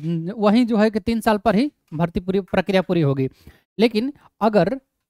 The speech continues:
हाई कोर्ट मान लेता है, अगर ऐसा हो जाता है कि पाँच साल के लिए आयु सीमा में छूट दी जाती है, तो इसके लिए क्या करना पड़ेगा कि इसकी आवेदन की सीमा म-, बढ़ानी पड़ेगी, सोलह से फिर से आगे बढ़ाना पड़ेगा,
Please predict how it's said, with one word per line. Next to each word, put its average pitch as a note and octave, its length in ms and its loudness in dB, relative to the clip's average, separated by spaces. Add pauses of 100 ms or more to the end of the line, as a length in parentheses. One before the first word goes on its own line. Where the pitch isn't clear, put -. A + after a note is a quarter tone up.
(140)
हाई F#3 100 4
कोर्ट A#3+ 240 0
मान G#3+ 200 2
लेता A3+ 300 0
है, A#3 220 -2
अगर F#3+ 200 0
ऐसा G3 260 0
हो G3+ 160 2
जाता A3 240 0
है G3+ 80 2
कि G3 100 -6
पाँच G3 280 -2
साल G3+ 180 0
के G3+ 140 -4
लिए G3+ 260 0 (720)
आयु F#3 240 0
सीमा G#3+ 220 -2
में G3+ 100 0
छूट G#3 220 -2
दी A3 100 2
जाती F#3 280 2
है, A3 160 0 (220)
तो G#3+ 60 -8
इसके G#3+ 280 -2
लिए A3+ 160 2
क्या A3 120 0
करना A3 260 -2
पड़ेगा G#3+ 360 0
कि G3+ 120 -2
इसकी F#3 180 -4
आवेदन F#3+ 400 2
की F#3 180 -6
सीमा F#3+ 280 -2
म-, F3+ 320 -4
बढ़ानी E3+ 260 0
पड़ेगी, F3 360 -2 (240)
सोलह F#3+ 280 0
से A#3+ 280 -4 (240)
फिर F#3 140 0
से G3+ 220 -2
आगे F#3 280 -2
बढ़ाना F#3 280 0
पड़ेगा, F#3+ 320 -2